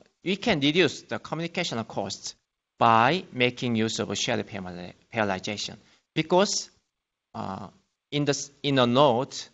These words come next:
many different cores can share the memory. So this is the most common way used in parallelization. And i-,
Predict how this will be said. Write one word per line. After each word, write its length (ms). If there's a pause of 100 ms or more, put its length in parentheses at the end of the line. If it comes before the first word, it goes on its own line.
(400)
many 300
different 460
cores 460 (340)
can 240
share 520
the 100
memory. 460 (760)
So 140
this 240
is 220
the 280
most 400
common 500 (560)
way 420
used 600 (100)
in 200
parallelization. 800 (1400)
And 460 (1080)
i-, 80